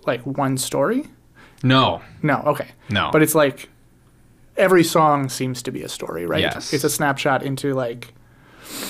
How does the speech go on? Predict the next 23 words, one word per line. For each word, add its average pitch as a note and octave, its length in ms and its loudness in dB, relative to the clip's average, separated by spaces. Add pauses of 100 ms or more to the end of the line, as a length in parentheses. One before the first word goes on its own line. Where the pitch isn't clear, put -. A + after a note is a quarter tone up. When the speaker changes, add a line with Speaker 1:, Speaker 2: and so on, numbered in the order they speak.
(720)
Speaker 1:
it's C#3+ 160 2
a, D#3 240 2
it's C3+ 100 0
a D3 100 4
different, D#3 580 2 (100)
it's D#3 220 2
a D3+ 60 -2
snapshot F3+ 400 0
into C#3+ 180 2
a C#3 40 2
different C3+ 400 -2
part B2+ 420 0 (160)
of A#2+ 380 0
one A#2+ 300 -4
thing G#2 200 -10
that D3+ 100 -8
he's - 140 -10
kind - 160 -14
of - 80 -16
talking E3 300 -8
about. - 380 -6
Speaker 2:
Right. D#2 280 -2 (440)
Speaker 1:
Yeah. D#2 200 -4